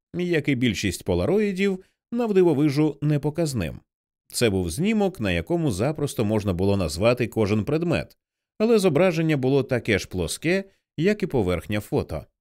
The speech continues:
Композицію було дібрано не дуже вдало,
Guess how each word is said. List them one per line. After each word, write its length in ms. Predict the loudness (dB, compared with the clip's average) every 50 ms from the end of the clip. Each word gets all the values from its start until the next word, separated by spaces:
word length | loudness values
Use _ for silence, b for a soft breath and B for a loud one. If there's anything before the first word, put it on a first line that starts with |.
| _ _ _ _ _ _ _ _ _ 0
Композицію 760 | 0 0 2 0 0 0 0 -2 -2 -2 -2 0 0 2 0
було 500 | 0 0 0 2 2 4 2 2 2 0
дібрано 560 | -2 -2 -4 -2 0 0 0 2 2 0 0
не 160 | -2 -2 -4
дуже 280 | -2 -2 -2 -2 -2 -4
вдало, 480 | -2 0 -2 -2 -2 -4 -8 -10 -12